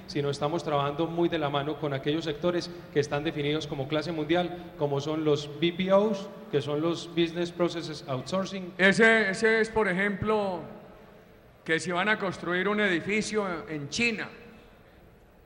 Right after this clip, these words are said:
Speaker 2: eh, los arquitectos y los ingenieros puedan estar en Medellín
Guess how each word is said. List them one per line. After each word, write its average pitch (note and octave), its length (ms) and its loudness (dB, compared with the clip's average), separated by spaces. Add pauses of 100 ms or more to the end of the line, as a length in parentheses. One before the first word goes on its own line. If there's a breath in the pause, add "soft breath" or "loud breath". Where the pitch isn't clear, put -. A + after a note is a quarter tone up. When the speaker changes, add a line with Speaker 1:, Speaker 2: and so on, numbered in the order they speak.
(160)
Speaker 2:
eh, D#3+ 180 0
los E3+ 220 0
arquitectos F#3+ 760 2
y F#3+ 60 2
los E3 160 -2
ingenieros E3 480 0
puedan G3+ 240 2
estar F3 280 0
en F#3+ 120 -4
Medellín E3 540 -6